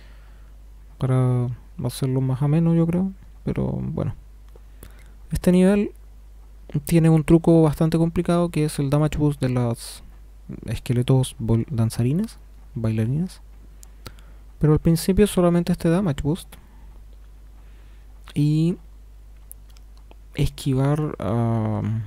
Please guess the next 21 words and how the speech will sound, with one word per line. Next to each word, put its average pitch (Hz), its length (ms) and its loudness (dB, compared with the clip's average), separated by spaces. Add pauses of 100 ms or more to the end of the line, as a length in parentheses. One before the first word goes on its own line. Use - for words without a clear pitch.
(360)
este 135 240 -2
caballero 101 480 -2
que - 120 -12
viene 76 180 -4
acá, - 220 -10 (1300)
que - 120 -6
puede 135 360 2
ser 143 200 -2
problemático. 123 720 -2
No 131 140 0
me 233 100 -2
debería 127 360 -2
golpear, 202 380 2
a - 80 -2
veces 131 260 0
me 156 100 2
golpea. 160 540 -2 (1080)
Y 143 80 2
esquivar 143 300 2
estos 151 220 0
fuegos. 202 540 -2